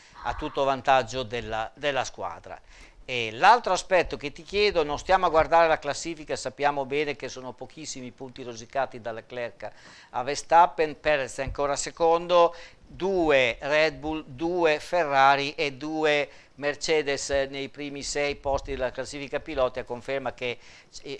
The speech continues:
gli altri fanno un altro sport, eh, eh, al di là di quello che è lo spettacolo che, che è stato garantito ieri. E una straordinaria gestione tattica della, della Red Bull l'abbiamo sottolineata, vista col secondo posto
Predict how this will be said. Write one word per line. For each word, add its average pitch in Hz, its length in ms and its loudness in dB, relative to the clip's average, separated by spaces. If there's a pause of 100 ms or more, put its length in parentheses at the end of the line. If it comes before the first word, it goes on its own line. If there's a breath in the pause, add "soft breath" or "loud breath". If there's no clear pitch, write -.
(120)
gli 131 100 -6
altri 143 300 2
fanno 135 280 0
un 127 80 -4
altro 123 280 -4
sport, 139 500 2
eh, 131 340 2
eh, 127 160 -8
al 131 180 -4
di 127 100 -10
là 139 160 4
di 131 120 -4
quello 131 220 -6
che - 80 -8
è 120 40 -2
lo 120 80 -10
spettacolo 123 720 -2 (360 soft breath)
che, - 300 -8
che 131 220 -4
è - 20 -2
stato 151 360 0
garantito 131 540 -2
ieri. 233 540 2 (320 loud breath)
E 147 1200 0
una 185 680 0
straordinaria 151 960 2
gestione 160 720 -2
tattica 151 520 2
della, 127 360 -4
della 127 240 -4
Red 143 220 -2
Bull 120 100 -10
l'abbiamo 123 360 -2
sottolineata, 127 720 -8
vista 127 320 -10
col 120 140 -10
secondo 123 380 -8
posto 123 420 -4